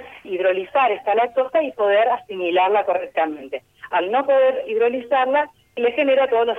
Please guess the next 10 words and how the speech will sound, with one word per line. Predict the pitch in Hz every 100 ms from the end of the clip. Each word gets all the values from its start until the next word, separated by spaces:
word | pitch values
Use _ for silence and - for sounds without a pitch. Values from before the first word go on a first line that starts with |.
| 233
síntomas | 226 240 214
y | 196
malestares | 170 - - 175 185 208 202 -
que | 175 156 147 143 143 139 139
tienen, | 170 175 170
que | 165
sufren, | 190 180 -
padecen | 165 170 185
estas | 165 156
personas. | - 147 - 127 127